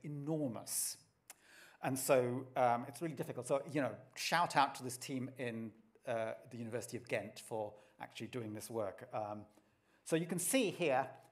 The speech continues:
these holes, these deeps, we call them, that are filled with sediment, but they don't occur everywhere. If this was a valley,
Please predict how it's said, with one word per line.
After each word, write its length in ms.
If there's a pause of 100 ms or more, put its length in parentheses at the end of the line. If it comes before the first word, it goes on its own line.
(280)
these 300 (400)
holes, 680 (260)
these 160
deeps, 460
we 80
call 240
them, 220 (120)
that 100
are 60
filled 300
with 120
sediment, 280
but 80
they 60
don't 260
occur 380
everywhere. 460 (220)
If 80
this 160
was 100
a 60
valley, 540